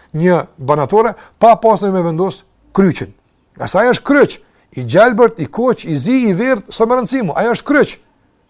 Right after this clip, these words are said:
Nuk është plus. Nga se plusi dihet çka plusi. Por k-, ai është kryq, thash, se identifikon, domethënë, e, një grup të saktuar të njerëzve. Andaj, për shembull, kemi hana e kuqe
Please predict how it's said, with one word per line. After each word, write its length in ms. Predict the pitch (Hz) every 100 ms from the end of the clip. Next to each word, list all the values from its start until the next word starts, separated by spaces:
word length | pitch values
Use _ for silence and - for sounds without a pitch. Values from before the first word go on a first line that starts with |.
| _ _ _ _ _ 120
Nuk 140 | 123 240
është 140 | -
plus. 300 | 240 262 - - _ _ _ _ _
Nga 120 | - 101
se 100 | 135
plusi 400 | 170 269 254 190
dihet 320 | 160 262 -
çka 160 | 226 202
plusi. 320 | 208 165 - - _ _ _ _ _ _ _
Por 160 | 107 104
k-, 140 | - 143
ai 140 | 208
është 160 | 220 -
kryq, 360 | 165 233 - 156
thash, 320 | - 208 190 - _ _ _
se 160 | - -
identifikon, 720 | 190 196 160 160 165 190 240 202 _ _ _ -
domethënë, 420 | 143 131 180 196 - _ _ _
e, 320 | - 120 143 139
një 160 | 151 147
grup 300 | 127 196 190
të 100 | 143
saktuar 400 | 147 - 180 160
të 80 | 151
njerëzve. 320 | 151 107 85 _ _ -
Andaj, 220 | 139 185 180
për 160 | 151
shembull, 300 | 175 175 151
kemi 260 | 208 196 127
hana 380 | - 180 208 196
e 60 |
kuqe 340 | - 233 -